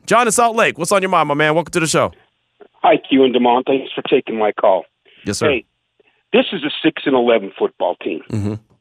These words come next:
Speaker 2: Go in that locker room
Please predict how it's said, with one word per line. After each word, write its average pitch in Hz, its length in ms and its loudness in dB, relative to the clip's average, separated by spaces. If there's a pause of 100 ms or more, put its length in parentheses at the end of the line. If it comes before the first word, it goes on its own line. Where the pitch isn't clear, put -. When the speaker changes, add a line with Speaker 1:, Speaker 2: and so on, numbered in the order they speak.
(1160)
Speaker 2:
Go 226 240 4
in 269 80 4
that 226 220 4
locker 143 440 2
room 131 340 2